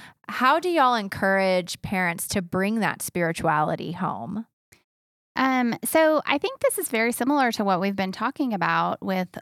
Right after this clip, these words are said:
Speaker 2: learning through play. Um, bring spirituality into their world, you know?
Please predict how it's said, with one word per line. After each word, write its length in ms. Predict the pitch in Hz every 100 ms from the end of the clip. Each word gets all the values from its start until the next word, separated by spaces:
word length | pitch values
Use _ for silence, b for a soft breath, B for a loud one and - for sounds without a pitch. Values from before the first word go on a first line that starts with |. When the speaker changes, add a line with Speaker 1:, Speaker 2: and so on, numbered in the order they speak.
| -
Speaker 2:
learning 520 | 202 190 190 190 190
through 320 | - 190 180
play. 720 | 170 - 190 190 147 156 190 233 B B B -
Um, 500 | 220 214 202 202 - _ -
bring 340 | 214 240 302 403
spirituality 1000 | - 294 320 330 285 262 320 302 269 - -
into 960 | 254 302 302 - 294 285 247 220 233 -
their 480 | 196 220 254 269 269
world, 800 | 262 220 233 294 262 - - - -
you 140 | 220 214
know? 380 | 196 202 254